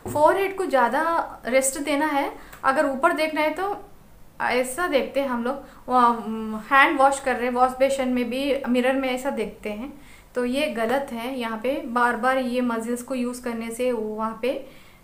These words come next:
ring, uh, ऐसे lines आ जाएंगे। तो आपको ऊपर देखना है तो neck को extend करिए, आंखों को ऊपर लेकर जाइए, नीचे लेकर आ जाइए, मगर,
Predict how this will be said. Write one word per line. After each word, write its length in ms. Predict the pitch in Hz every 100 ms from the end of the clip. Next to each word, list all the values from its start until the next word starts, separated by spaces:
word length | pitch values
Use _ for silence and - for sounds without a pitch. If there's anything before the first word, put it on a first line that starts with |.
| - -
ring, 500 | 220 220 240 226 226
uh, 340 | 220 208 208 214 - -
ऐसे 180 | 214 240
lines 360 | 220 254 294
आ 100 | 247
जाएंगे। 540 | 208 214 208 220 285 - - -
तो 60 | 285
आपको 400 | - 285 294 370
ऊपर 320 | 311 320 403
देखना 420 | 277 269 294 349
है 280 | 302 285 277
तो 360 | 359 453 466 - -
neck 360 | 269 302 302 -
को 200 | 330 403
extend 500 | - 277 - 277 254
करिए, 420 | 247 254 285 320 - - - - - - - - - - - - - - - - - - - - - - - - - - - - - -
आंखों 420 | 226 285 311 381
को 300 | 349 339 240
ऊपर 220 | 233 247 254
लेकर 300 | 247 233 226
जाइए, 240 | 240 254
नीचे 280 | 240 220 233
लेकर 260 | 220 220
आ 200 | 220 202
जाइए, 400 | 190 214 208 240
मगर, 380 | 311 240 233 302